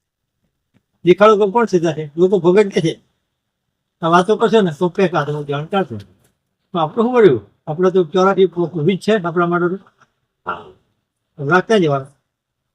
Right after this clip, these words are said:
અંતરથી નક્કી કરવો કે મને શું ફાવે. આવડી જાય તો કાંઈ વાંધો નથી આપણે.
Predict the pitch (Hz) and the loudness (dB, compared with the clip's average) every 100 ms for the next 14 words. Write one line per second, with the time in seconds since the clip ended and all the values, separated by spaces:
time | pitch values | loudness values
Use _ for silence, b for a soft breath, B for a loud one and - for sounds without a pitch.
0 | _ _ _ - 180 185 254 240 247 190 | _ _ _ -6 -4 -2 -2 -2 -4 -6
1 | 247 - 220 208 196 196 - - _ _ | -8 -2 0 4 4 2 -4 -20 _ _
2 | _ _ _ _ _ 170 156 196 - 214 | _ _ _ _ _ -4 0 0 4 2
3 | - 156 151 123 - 175 226 247 202 165 | 4 0 0 -6 -8 0 2 2 0 2
4 | 233 214 156 165 135 120 120 | 2 4 2 -2 -4 -10 -16